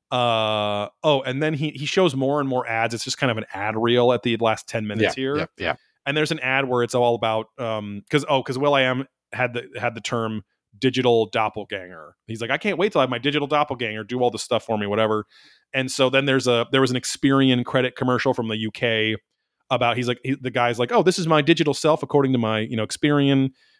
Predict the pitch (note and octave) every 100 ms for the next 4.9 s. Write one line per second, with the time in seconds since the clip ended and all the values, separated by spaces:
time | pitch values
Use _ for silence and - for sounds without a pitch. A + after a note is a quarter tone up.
0 | _ B2+ A#2+ A#2+ F#3 B3+ A3 A3+ A3 A3
1 | G3+ D3 C3+ C3+ E3+ G#3 G#3+ G3 F#3+ F3+
2 | - E3+ D3+ F#3+ D#3 A#2+ A#2 A#2 - A#2
3 | B2 C#3 C#3+ F3 F3+ A2+ A2+ E3+ F3+ F3+
4 | - F3+ F#3+ C3+ A2+ C3 C#3+ A2